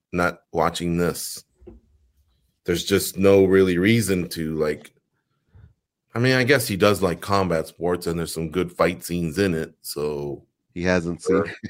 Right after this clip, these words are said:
Speaker 2: it. <laughs>
Speaker 1: He hasn't seen it?
Speaker 2: Nah.
Speaker 1: Yeah. He needs to see it. You all need to see it. It's, it's, it's not a bad investment of ninety minutes. I, I don't think you're gonna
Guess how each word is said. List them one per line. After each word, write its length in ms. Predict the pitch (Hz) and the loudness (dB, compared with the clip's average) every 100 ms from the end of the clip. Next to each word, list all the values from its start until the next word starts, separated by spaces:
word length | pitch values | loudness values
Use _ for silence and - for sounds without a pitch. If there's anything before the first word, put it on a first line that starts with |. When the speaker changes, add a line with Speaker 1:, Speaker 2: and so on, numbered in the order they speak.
| - - - | -16 -14 -10
Speaker 2:
it. 100 | 120 | -8
<laughs> 60 | - | -2
Speaker 1:
He 60 | - | 0
hasn't 240 | 90 90 - | 0 -2 0
seen 140 | 104 | 2
it? 220 | 127 - - _ _ _ - - _ - | 4 0 -8 _ _ _ -20 -20 _ -14
Speaker 2:
Nah. 380 | 80 80 73 71 _ _ _ _ _ _ - - _ _ _ | -8 -6 -6 -10 _ _ _ _ _ _ -20 -20 _ _ _
Speaker 1:
Yeah. 440 | - 80 78 73 76 - _ _ _ _ _ _ _ _ _ _ _ _ _ _ | -6 -2 -2 -4 -8 -16 _ _ _ _ _ _ _ _ _ _ _ _ _ _
He 100 | 113 | 4
needs 180 | 117 101 | 6 6
to 80 | 85 | 2
see 240 | - 78 | -2 -2
it. 180 | 64 - - - _ - | -4 -8 -16 -20 _ 0
You 140 | 110 123 | 6 8
all 160 | 127 | 8
need 200 | 113 101 | 4 2
to 60 | 85 | 0
see 220 | - 87 | -2 0
it. 140 | 78 90 | 2 2
It's, 140 | 127 | 4
it's, 180 | 165 - | 4 4
it's 240 | 160 - | 2 4
not 160 | 160 185 | 4 4
a 120 | 160 | 4
bad 260 | 117 123 127 | 4 4 4
investment 500 | 117 104 110 95 71 | 2 2 0 -2 -4
of 120 | 82 | -2
ninety 340 | 85 92 87 | 2 2 0
minutes. 640 | 82 87 80 - - - - _ - | -2 -2 -4 -8 -16 -16 -18 _ 0
I, 280 | 104 104 - | 2 0 0
I 320 | 95 101 104 - | 2 2 0 -2
don't 300 | - 127 - - - | 2 2 0 -8 -2
think 340 | 143 101 95 - _ _ _ _ _ _ _ _ _ _ _ _ _ _ _ _ | 0 0 -4 -14 _ _ _ _ _ _ _ _ _ _ _ _ _ _ _ _
you're 180 | 101 95 | -2 2
gonna 420 | 101 98 92 85 | 2 2 0 -2